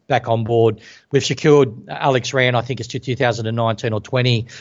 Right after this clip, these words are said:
Rewalt's two thousand and nineteen, Cochin's two thousand and twenty. So as they start to come, um, new terms, Martin's only getting paid eight hundred K. It's not gonna affect us at all. And by that time too, the actual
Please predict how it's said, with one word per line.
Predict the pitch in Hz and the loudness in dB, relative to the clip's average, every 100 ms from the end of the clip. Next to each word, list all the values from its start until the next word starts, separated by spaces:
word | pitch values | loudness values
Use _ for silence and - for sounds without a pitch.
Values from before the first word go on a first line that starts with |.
| - - | -20 0
Rewalt's | 135 127 113 - | 4 6 4 0
two | 131 | -4
thousand | 127 120 113 | 0 0 0
and | 113 | -2
nineteen, | 117 113 120 123 123 120 - _ _ - _ _ | 0 2 2 2 2 -2 -8 _ _ -20 _ _
Cochin's | 143 139 131 | -2 0 -4
two | - 127 | -4 -2
thousand | 131 117 117 | 0 0 -2
and | 113 | -8
twenty. | - 127 131 | -2 -2 -2
So | 120 131 | -2 0
as | 165 165 | 2 2
they | 139 135 | 2 0
start | - 127 | 0 -4
to | 139 | -4
come, | 127 123 127 - _ 139 | -6 -4 -4 -8 _ -2
um, | 120 120 | -2 -2
new | 127 123 | -4 -4
terms, | - 147 135 110 226 - - _ _ | 0 2 2 -2 -10 -12 -14 _ _
Martin's | 131 139 131 143 123 | -2 0 0 -6 -4
only | 123 120 117 _ _ | -4 -4 -12 _ _
getting | 139 117 | -8 -6
paid | 127 123 | -2 0
eight | 120 113 | 0 -4
hundred | 117 107 | -6 -10
K. | - 120 92 - _ _ | -6 -6 -6 -14 _ _
It's | - | -2
not | 196 | -2
gonna | 151 123 | 0 -4
affect | - 117 - | -4 -8 -8
us | 131 | -4
at | |
all. | 113 92 - - - | -4 -4 -10 -20 -6
And | 160 | 0
by | 156 180 | 4 4
that | 147 - | 2 -2
time | 139 127 | -4 -4
too, | - 208 | -4 -2
the | 147 143 | 0 0
actual | 139 143 127 | -2 -4 -6